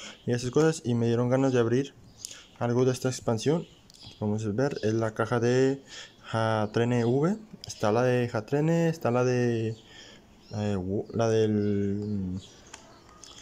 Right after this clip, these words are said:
la de la cabra esta gordita. Tienen de pin, pero me gustaba más la del pin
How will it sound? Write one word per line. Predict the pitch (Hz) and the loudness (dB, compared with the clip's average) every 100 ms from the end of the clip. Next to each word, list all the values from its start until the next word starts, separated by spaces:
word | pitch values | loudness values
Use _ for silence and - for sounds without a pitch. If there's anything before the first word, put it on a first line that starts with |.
| - - | -20 -4
la | 117 | 0
de | |
la | 113 107 | 2 0
cabra | 113 123 135 | 2 2 4
esta | 135 - 156 156 143 - - - - | 2 0 0 0 -4 -12 -20 -20 -8
gordita. | 107 104 113 131 170 180 165 - - - - - - - - | -4 0 0 0 0 0 -4 -18 -20 -20 -20 -20 -20 -20 -6
Tienen | 117 113 123 127 123 117 104 | -2 2 2 4 2 2 2
de | 101 | 2
pin, | - 117 160 180 - - - - - - - - - - - - - - | 2 0 2 0 -4 -18 -20 -20 -20 -20 -20 -20 -20 -20 -20 -20 -16 0
pero | 151 160 165 170 170 - - - - - - - - | 4 6 6 4 2 -4 -18 -18 -18 -18 -18 -10 0
me | 135 | 2
gustaba | 131 151 165 | 4 4 4
más | 170 | 6
la | 175 | 6
del | 143 117 | 4 2
pin | - 131 104 | 0 2 0